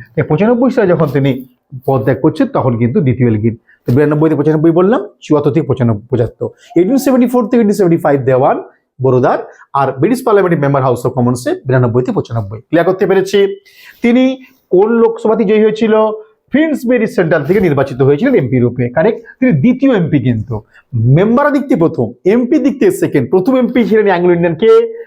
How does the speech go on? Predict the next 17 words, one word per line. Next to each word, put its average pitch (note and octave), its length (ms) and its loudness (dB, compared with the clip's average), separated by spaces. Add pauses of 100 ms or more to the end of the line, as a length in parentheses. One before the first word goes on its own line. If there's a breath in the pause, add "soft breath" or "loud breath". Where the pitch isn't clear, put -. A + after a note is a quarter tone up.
প্রথম E3 180 0
অ্যাংলো E3+ 200 2
ইন্ডিয়ান F3+ 220 2
এমপি F3 140 -2
ছিলেন, A3+ 260 0 (400 soft breath)
এই C3 60 -2
যে C3+ 60 2
বললাম, D#3+ 400 2
সোমরে, D#3+ 420 0 (500)
ডেভিড D3+ 300 0
অক্টালোনি D3+ 440 0
ভাই B2+ 200 0
সোমরে। C#3 580 0
এই D3+ 100 2
নামটা C#3+ 220 0
মনে C#3 160 0
রাখবে, A#2 280 -2